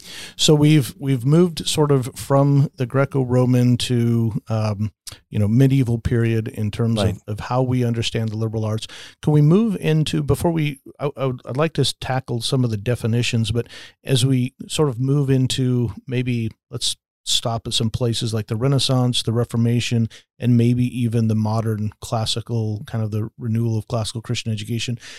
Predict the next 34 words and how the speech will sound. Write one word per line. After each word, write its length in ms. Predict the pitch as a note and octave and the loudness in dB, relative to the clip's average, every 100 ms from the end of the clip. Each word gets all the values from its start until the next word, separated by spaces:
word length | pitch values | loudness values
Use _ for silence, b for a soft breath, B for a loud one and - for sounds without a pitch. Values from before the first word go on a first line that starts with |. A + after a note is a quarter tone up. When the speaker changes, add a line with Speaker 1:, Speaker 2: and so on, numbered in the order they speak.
| B B _ - | B B _ -4
Speaker 1:
How, 260 | C#3 D#3+ | 0 0
how 200 | - D#3 | 0 -4
was 220 | D3+ C#3 | -2 0
that 240 | B2 A#2+ - | -2 -2 -2
seen 440 | - C#3+ C3+ C3+ | -2 0 0 0
or, 160 | A2+ A2+ | -2 -6
or 200 | A2+ A2 | -6 -4
how 160 | B2+ | -4
was 120 | A#2+ - | -4 -6
it 120 | - | -8
treated 500 | - C#3+ C3+ A#2+ A2 | -8 -4 -4 -4 -4
in, 220 | A2+ A#2+ | -6 -8
in 280 | B2+ A2 A2 _ - | -10 -8 -10 _ -10
these 180 | C3 - | -8 -6
different 260 | A2+ A2 | -8 -6
stopping 480 | - - G#2+ - G#2 | -6 -4 -4 -6 -10
points 300 | - G#2+ G#2+ | -8 -6 -6
along 260 | G#2 G2+ G2+ | -8 -8 -8
the 120 | G#2+ | -8
way? 220 | G2+ G2 _ - _ | -8 -8 _ -20 _
Speaker 2:
Yes, 480 | E3+ D3+ C3+ - - D3 | -4 0 0 -2 -8 -6
the, 560 | C3+ D3+ D3+ D3 C#3+ C3+ | 0 2 4 4 2 2
uh, 280 | B2+ A#2 F#2+ _ _ _ _ - | 2 2 0 _ _ _ _ -10
<laughs> 840 | - - - - - - - G3+ | -8 -8 -10 -4 -2 -4 -12 -12
boy, 140 | G#3 E3 - G2+ - b b - | -6 -6 -4 -8 -8 b b -4
each 220 | D3+ A#2+ | -2 2
of 100 | D3 | 4
those 340 | C3 B2+ B2 A2+ | 4 4 2 2
is, 180 | A#2 F#2+ B B2 B | -2 -2 B -20 B
each 220 | D#3 C3+ | 2 2
of 100 | D3 | 2
those 200 | B2+ A2+ | 4 2
deserved 680 | A#2 - C#3+ B2+ D3 C#3 A#2+ | -2 -2 0 2 4 2 0
the, 200 | B2 | -4